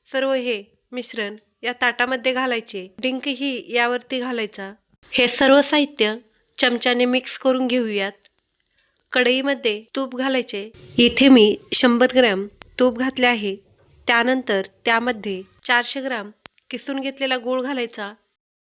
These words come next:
गूळ तुपामध्ये छान मिक्स करून घ्यायचा. मिक्स करून घेतलेल्या साहित्यावरती एक चमचा सुंठ पावडर घालायची,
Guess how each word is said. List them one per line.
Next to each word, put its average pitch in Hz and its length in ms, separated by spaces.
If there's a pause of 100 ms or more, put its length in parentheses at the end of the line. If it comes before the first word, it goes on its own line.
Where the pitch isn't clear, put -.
(560)
गूळ 254 200 (120)
तुपामध्ये 262 600 (260)
छान 254 240
मिक्स 269 300
करून 262 280
घ्यायचा. 240 440 (1040)
मिक्स 262 360
करून 277 340
घेतलेल्या 262 400
साहित्यावरती 247 960 (540)
एक 247 200
चमचा 247 420
सुंठ 247 360
पावडर 254 380
घालायची, 240 560